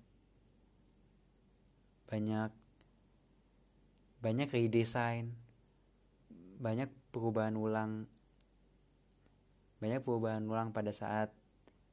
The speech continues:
dia bikin iPhone itu. Dan sampai akhirnya jadilah iPhone yang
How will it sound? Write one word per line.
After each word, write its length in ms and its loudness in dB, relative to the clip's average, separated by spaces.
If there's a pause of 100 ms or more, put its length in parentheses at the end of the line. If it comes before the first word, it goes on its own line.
dia 160 4
bikin 400 0
iPhone 400 -6
itu. 160 -8 (400)
Dan 160 -2
sampai 320 -2
akhirnya 240 -2 (1200)
jadilah 480 0
iPhone 240 -6
yang 160 -4